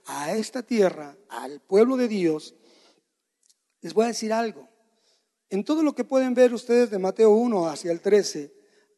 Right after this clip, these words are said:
vemos a Jesús teniendo evidencias a través de la Escritura que Él es Dios, que Él es Rey, que Él es Señor. Pero también vemos una facción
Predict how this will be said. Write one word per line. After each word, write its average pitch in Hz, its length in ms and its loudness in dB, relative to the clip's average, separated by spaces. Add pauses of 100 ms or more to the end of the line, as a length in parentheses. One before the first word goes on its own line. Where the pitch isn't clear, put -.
(300)
vemos 277 640 -4 (880)
a 180 100 -10
Jesús 285 460 -2
teniendo 226 360 2
evidencias 214 680 0
a 175 60 -4
través 180 280 0
de 220 80 -4
la 202 80 -2
Escritura 190 580 -4
que 196 120 -8
Él 214 80 -4
es 196 180 -6
Dios, 220 480 -8 (180)
que 214 180 2
Él 220 100 0
es 202 220 0
Rey, 233 360 0 (300)
que - 80 2
Él 214 100 4
es 208 100 0
Señor. 208 520 -4 (380)
Pero 196 260 -2
también 233 380 -2
vemos 226 480 -2
una 233 280 0
facción 202 680 -4